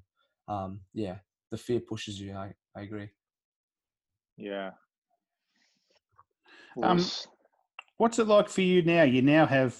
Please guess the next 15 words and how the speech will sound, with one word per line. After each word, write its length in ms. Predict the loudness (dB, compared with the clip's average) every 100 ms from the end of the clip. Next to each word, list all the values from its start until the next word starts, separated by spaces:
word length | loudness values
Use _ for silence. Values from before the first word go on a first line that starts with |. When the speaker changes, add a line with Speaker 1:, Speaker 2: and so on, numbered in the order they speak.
| -14
Speaker 3:
like, 240 | -6 -4 -4
you've 100 | -6
got 140 | -4
your 120 | -2
wife, 480 | -2 0 2 0 -6 -20 -12
young 280 | -4 -2 -2
daughter, 440 | -2 0 0 -2 -4 -20 -20 _
the 100 | -10
academy. 720 | -8 -2 -2 0 -2 -4 -6 -12 _ -6
Um, 420 | -4 -2 -4 -6 -12 _ _ _ -8
I'd 120 | -6
imagine, 520 | -2 -2 -2 -2 -4
you 480 | -4 -6 -8 -10 -10
know, 140 | -10 -6
when 400 | -4 -4 -4